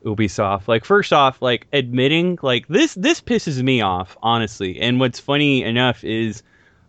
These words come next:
um, and, and I, and I told him I was gonna mention this on the show real quick, so I'm going to, 'cause I feel like it does have relation to it. So, I got to meet Marcus Beard. He's actually a really cool dude.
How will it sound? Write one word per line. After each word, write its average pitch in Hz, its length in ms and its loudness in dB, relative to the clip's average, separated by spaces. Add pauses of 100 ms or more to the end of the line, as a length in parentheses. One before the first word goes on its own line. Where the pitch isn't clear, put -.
um, 113 560 0 (720)
and, 120 380 0
and 113 140 2
I, 110 180 0
and 117 140 0
I 110 60 -2
told 139 260 2
him 123 100 2
I 113 60 -2
was 104 100 -8
gonna 110 140 -4
mention 107 260 -4
this 101 140 -6
on 104 80 -8
the 95 60 -8
show 110 180 -4
real 101 200 -2
quick, 90 220 -4
so 107 120 -4
I'm 98 100 -6
going 101 240 -2
to, 95 120 -6
'cause 92 140 -8
I 95 60 -2
feel 110 220 0
like 104 140 2
it 98 120 -6
does 101 160 0
have 101 140 -2
relation 98 420 -4
to 101 160 -6
it. 92 160 -4
So, 120 180 0 (420)
I 117 120 0
got 143 180 2
to - 80 -6
meet 156 160 0
Marcus 120 320 -4
Beard. 104 460 -4
He's 104 120 -10
actually 123 280 -2
a - 20 0
really 120 200 -2
cool 110 200 -10
dude. 92 400 -8